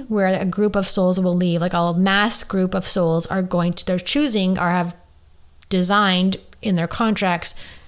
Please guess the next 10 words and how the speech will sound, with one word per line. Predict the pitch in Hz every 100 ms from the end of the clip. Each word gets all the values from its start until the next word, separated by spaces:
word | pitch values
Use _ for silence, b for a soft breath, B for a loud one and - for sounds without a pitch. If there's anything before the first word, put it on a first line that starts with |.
| B -
to | 220 202
leave | 196 170
at | 170
this | 175 170 - -
certain | - 185 165 175 175
juncture | - 175 165 170 151 160 -
of | 180
whatever's | 175 170 160 175
coming, | 175 143 135 - - -
okay? | 190 180